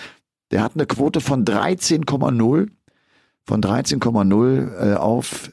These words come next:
den W-M-Sieg zweitausendeinundzwanzig für den Flying Scotsman Gary Anderson. Vielleicht ist das ja eine kleine Überlegung wert. Das war Werbung.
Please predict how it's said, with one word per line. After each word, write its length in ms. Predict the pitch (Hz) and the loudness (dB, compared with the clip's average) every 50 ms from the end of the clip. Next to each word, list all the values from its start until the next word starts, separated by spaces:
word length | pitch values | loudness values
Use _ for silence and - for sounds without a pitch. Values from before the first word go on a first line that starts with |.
| _ | _
den 400 | - 95 95 90 87 82 - - - | -2 0 2 2 2 0 -4 -8 -8
W-M-Sieg 720 | - 85 95 104 - 127 120 123 127 113 120 120 - - | -2 0 0 0 0 0 0 0 2 2 2 0 0 -2
zweitausendeinundzwanzig 1300 | - - 101 104 113 - 113 117 110 107 104 104 98 104 104 92 80 - - 98 107 107 - 113 92 - | -2 0 2 2 2 2 0 0 0 0 0 2 2 2 2 2 0 0 0 0 0 0 0 0 -2 -2
für 240 | - - 110 107 113 | -2 0 2 2 4
den 140 | 104 101 87 | 4 2 2
Flying 440 | - - - 110 110 113 127 131 123 | 0 0 0 0 2 2 0 0 -2
Scotsman 680 | - - - 110 107 120 - - 95 95 104 101 90 | -2 -2 0 0 0 0 -2 0 0 2 2 2 2
Gary 280 | 80 90 95 92 90 85 | 2 2 4 4 2 2
Anderson. 460 | 87 85 76 76 73 65 73 90 87 - - _ _ _ - - _ _ _ - | 2 2 2 2 0 0 0 -2 -2 -2 -6 _ _ _ -20 -20 _ _ _ -4
Vielleicht 340 | - 90 85 92 98 - - | -2 0 2 2 0 0 -2
ist 260 | 98 117 104 - - | -2 -2 -2 0 0
das 380 | 104 92 87 - - - - | 0 0 0 -2 -4 -4 -2
ja 420 | - 87 90 87 90 98 98 90 - - - _ | 0 2 2 2 2 2 0 0 -4 -8 -12 _
eine 340 | - 90 95 98 98 101 98 | -6 -4 -4 -2 -2 -2 -4
kleine 520 | - - - 92 101 117 127 156 156 156 | -4 -6 -6 -4 -2 -2 0 0 2 2
Überlegung 600 | 156 139 127 110 120 113 107 107 92 104 101 92 78 | 2 2 2 2 2 2 2 2 2 0 0 0 0
wert. 440 | 73 60 50 - - - - - _ _ _ _ _ _ _ _ _ _ _ _ _ _ _ _ _ _ _ _ _ _ _ - | 0 -2 -2 -4 -6 -8 -8 -10 _ _ _ _ _ _ _ _ _ _ _ _ _ _ _ _ _ _ _ _ _ _ _ -2
Das 440 | 98 101 107 110 - - - - - _ _ _ _ _ _ _ _ _ | -2 0 0 0 0 0 0 -2 -6 _ _ _ _ _ _ _ _ _
war 440 | - 110 92 90 95 98 98 95 - - _ _ _ _ _ _ _ | -6 -2 0 0 2 0 0 -2 -4 -8 _ _ _ _ _ _ _
Werbung. 400 | - 78 71 53 50 50 - | -4 -4 -2 -2 -4 -6 -8